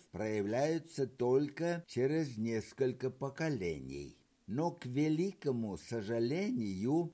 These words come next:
это зло заложено в генетике, то есть в генетическом коде людей, в том числе и зло наших заболеваний.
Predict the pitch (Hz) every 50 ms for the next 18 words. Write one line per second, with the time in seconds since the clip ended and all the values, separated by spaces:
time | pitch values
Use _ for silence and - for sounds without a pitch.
0 | _ _ _ 143 156 175 - - 147 139 123 101 87 87 104 113 117 127 139 156
1 | 175 185 185 175 - 80 87 127 123 120 113 117 113 117 120 120 104 110 135 135
2 | 139 147 160 165 147 110 87 90 80 131 147 160 175 190 202 175 127 - - 98
3 | 90 - - - 90 85 71 - _ _ _ - 117 127 143 160 180 185 196 196
4 | 190 - - _ - - - _ - 92 101 92 120 139 139 143 143 143 143 -
5 | 165 180 185 180 - 175 170 156 - - - 160 165 165 151 - - - 107 110
6 | 110 113 110 98 101 123 139 139 - - 127 127 147 151 131 95 78 92 87 80
7 | 73 71 69 73 - _ _ - - - - 196 202 208 208 214 - - - 113
8 | 110 - - - 101 123 151 160 143 - - 117 110 95 80 73 85 101 113 127
9 | 143 156 165 156 - - 107 98 98 110 117 123 123 - - 131 135 131 - -
10 | - 131 127 117 110 95 123 127 131 135 131 123 151 170 170 165 135 101 87 82
11 | 80 76 -